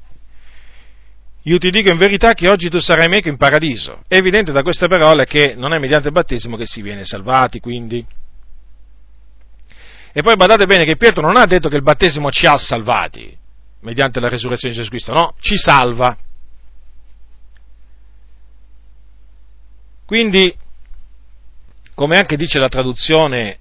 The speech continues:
eh, del Diodati, salva ancora noi per la resurrezione di Gesù Cristo.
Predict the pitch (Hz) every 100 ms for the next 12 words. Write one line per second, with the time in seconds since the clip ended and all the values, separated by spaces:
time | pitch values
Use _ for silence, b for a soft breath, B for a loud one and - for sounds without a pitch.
0 | - 107 98 92 92 113 120 127 135 131
1 | 104 - 107 - - 208 247 190 165 160
2 | 170 208 175 165 147 120 110 120 170 156
3 | 143 156 208 247 - 131 113 110 113 104
4 | 107 113 113 - 123 117